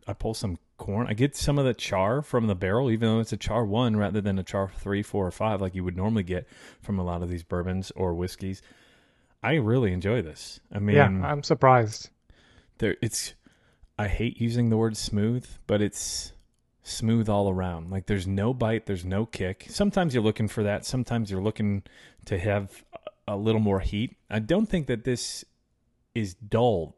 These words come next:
Speaker 1: by any means.
Speaker 2: I, yeah, I don't think it's, I don't think it's dull. I think the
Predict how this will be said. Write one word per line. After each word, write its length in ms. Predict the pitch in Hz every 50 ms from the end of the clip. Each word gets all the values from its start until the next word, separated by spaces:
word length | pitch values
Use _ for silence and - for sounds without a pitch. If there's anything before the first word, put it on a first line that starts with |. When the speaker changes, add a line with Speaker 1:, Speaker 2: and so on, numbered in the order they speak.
| _ -
Speaker 1:
by 180 | 95 92 85
any 180 | 85 85 82 82
means. 520 | 80 80 - 73 78 76 - - - 254 233 202 165 _ _ _ _ _ _ _ _ _ _ _ _ -
Speaker 2:
I, 200 | - 180 196 214
yeah, 300 | 208 185 160 147 123 127 143
I 100 | 151 165
don't 180 | 175 185 196 185
think 300 | - 196 185 175 147 160
it's, 440 | 156 143 - - - - - - - _ - 151 151 147 - -
I 80 | 170
don't 140 | 156 160 160
think 120 | - 175
it's 160 | 160 131 120 113
dull. 480 | 117 143 135 131 131 131 139 127 151 -
I 160 | 165 151 123
think 280 | - - 170 185 180 - -
the 440 | 147 135 143 139 131 123 120 117